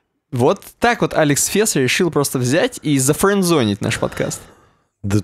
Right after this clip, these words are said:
Speaker 2: тут даже не то, что зафрендзонить, а прям порвать с нами.
Speaker 1: Ну, да, в принципе, да, можно так сказать.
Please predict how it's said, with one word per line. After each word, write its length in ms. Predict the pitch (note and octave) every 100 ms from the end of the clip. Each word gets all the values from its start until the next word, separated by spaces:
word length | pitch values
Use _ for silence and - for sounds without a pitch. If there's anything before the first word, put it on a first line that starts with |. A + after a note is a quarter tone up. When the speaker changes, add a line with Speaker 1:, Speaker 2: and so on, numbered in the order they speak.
| -
Speaker 2:
тут 260 | - G#2+
даже 360 | G#2+ A2+ G#2+ A2
не 120 | A2+
то, 140 | F2+ G#2
что 220 | - G2
зафрендзонить, 760 | F#2 G2 G2+ F#2+ G2 E2 D2+ A2
а 60 |
прям 280 | E2 G#2 G2+
порвать 420 | G#2+ G2+ G#2 F#2
с 140 | - -
нами. 260 | E2+ E2+ - _ _ _ _ _ -
Speaker 1:
Ну, 400 | C3+ D3 G3 G3
да, 400 | - C#3 C#3 - - _
в 20 |
принципе, 400 | D3 F3 - -
да, 240 | G#2+ F#2+ -
можно 360 | B2 B2+ A2
так 160 | A2 -
сказать. 420 | - A#2 C3+